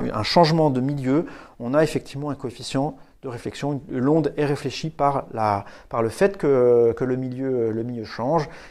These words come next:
et elle est réfléchie avec les facteurs qui sont ici, avec R et T qui sont là. On voit que pour minimiser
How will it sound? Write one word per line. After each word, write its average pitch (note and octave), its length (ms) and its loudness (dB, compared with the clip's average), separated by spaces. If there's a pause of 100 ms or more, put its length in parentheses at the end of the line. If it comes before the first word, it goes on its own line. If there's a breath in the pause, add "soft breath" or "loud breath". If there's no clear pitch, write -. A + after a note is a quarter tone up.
(120 loud breath)
et C3+ 180 -2
elle A#2+ 140 0
est A#2+ 40 0
réfléchie B2 600 -6
avec C3+ 320 -4
les B2+ 80 -4
facteurs C3 400 -8
qui - 80 -20
sont A#2 260 -12
ici, - 260 -14
avec A2 320 -16
R C3+ 280 -8
et A#2+ 80 -12
T - 200 -18
qui - 140 -20
sont - 180 -20
là. - 80 -20 (4000)
On G3 80 -6
voit G#3 220 10
que F3+ 120 4
pour E3 200 2
minimiser F3+ 720 4